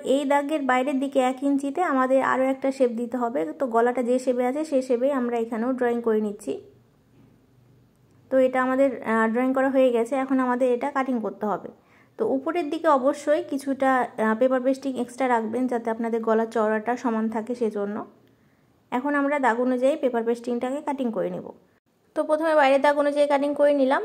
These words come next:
এবার ভিতরের দাগ অনুযায়ী পেপার পেস্টিংটা কাটিং করব।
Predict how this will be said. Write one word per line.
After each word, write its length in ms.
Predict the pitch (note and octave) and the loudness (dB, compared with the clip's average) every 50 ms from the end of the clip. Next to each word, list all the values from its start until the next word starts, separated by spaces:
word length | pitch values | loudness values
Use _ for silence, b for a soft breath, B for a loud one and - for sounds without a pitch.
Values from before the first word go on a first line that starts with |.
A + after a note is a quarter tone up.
| A4 - | -4 -4
এবার 260 | A3+ A#3+ B3+ B3+ B3+ | -4 -2 0 0 2
ভিতরের 320 | C4 C4+ C4 C4 C4 C4 | 2 4 6 6 6 6
দাগ 160 | B3+ B3+ B3 | 6 4 4
অনুযায়ী 480 | B3+ B3 B3 B3 B3+ B3 B3 B3+ B3+ - - - | 4 0 0 0 0 0 0 0 -4 -8 -8 -6
পেপার 240 | B3+ B3+ B3+ B3+ | -2 0 0 0
পেস্টিংটা 460 | B3 B3+ C4 C4 - C4 B3+ B3 C4 B3 | 0 0 -2 -2 -4 -4 -2 -2 0 0
কাটিং 280 | B3 A#3+ A#3+ B3+ B3+ | 0 0 0 -2 -4
করব। 360 | B3 B3 A#3+ A#3+ B3 C4+ E4+ | 0 0 -2 0 0 -4 -4